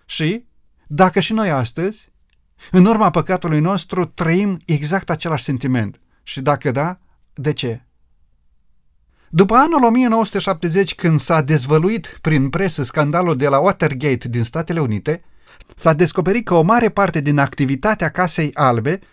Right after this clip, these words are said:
se concentrase nu pentru a descoperi vinovații, ci pentru a acoperi pe cei vinovați.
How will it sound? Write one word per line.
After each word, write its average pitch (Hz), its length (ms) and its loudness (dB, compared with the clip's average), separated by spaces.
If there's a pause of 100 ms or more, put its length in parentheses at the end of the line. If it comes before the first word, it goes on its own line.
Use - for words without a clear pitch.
se - 300 -2
concentrase 190 920 0
nu 277 160 4
pentru 262 300 2
a 208 80 2
descoperi 165 480 0
vinovații, 120 720 -2
ci 226 280 -4
pentru 220 480 0
a 226 340 2
acoperi 214 680 2
pe 139 160 -2
cei 123 180 0
vinovați. 101 540 -4